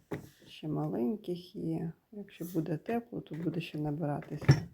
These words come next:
У цей раз один такий порчений, бачите? Спекла ще баклажаніну для салатику, огірочки там з, е, помідорками.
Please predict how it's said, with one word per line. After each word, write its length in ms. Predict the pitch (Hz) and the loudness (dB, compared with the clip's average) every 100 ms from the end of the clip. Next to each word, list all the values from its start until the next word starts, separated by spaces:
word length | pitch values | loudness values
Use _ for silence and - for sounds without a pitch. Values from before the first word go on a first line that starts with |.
| - | -16
У 40 | - | -12
цей 240 | - 240 | 0 2
раз 260 | 214 202 - | 4 0 0
один 440 | 214 160 151 151 | 0 4 4 2
такий 340 | 165 143 - 156 | -2 -8 -8 -10
порчений, 640 | - - - - 196 185 | -8 -10 -10 -10 -8 -6
бачите? 460 | 180 208 - - - _ _ _ _ _ _ _ _ - - - - - _ _ _ _ _ _ _ _ _ _ _ _ _ _ _ _ _ _ _ _ _ | -4 -6 -8 -18 -20 _ _ _ _ _ _ _ _ -20 -20 -16 -16 -16 _ _ _ _ _ _ _ _ _ _ _ _ _ _ _ _ _ _ _ _ _
Спекла 460 | _ - 170 175 | _ -16 -6 -4
ще 160 | 170 - | -4 -4
баклажаніну 840 | 170 170 165 160 185 190 156 156 - _ _ _ _ _ _ _ _ _ | -4 -2 -2 0 2 4 2 0 -4 _ _ _ _ _ _ _ _ _
для 300 | 185 - 160 | -14 -4 -4
салатику, 600 | 165 156 151 156 - - - _ 240 | -2 -2 0 -2 -8 -20 -20 _ -14
огірочки 640 | 180 170 175 165 - - 156 _ _ _ _ _ _ _ _ | -6 -4 -4 -6 -10 -14 -14 _ _ _ _ _ _ _ _
там 260 | - 170 147 _ _ _ _ _ _ | -14 -12 -12 _ _ _ _ _ _
з, 400 | - - - - | -18 -16 -14 -14
е, 520 | 175 175 175 175 151 151 _ _ _ _ _ _ _ _ _ _ _ _ _ | -10 -8 -6 -6 -8 -14 _ _ _ _ _ _ _ _ _ _ _ _ _
помідорками. 680 | 190 185 175 165 175 143 | -2 2 4 2 0 -4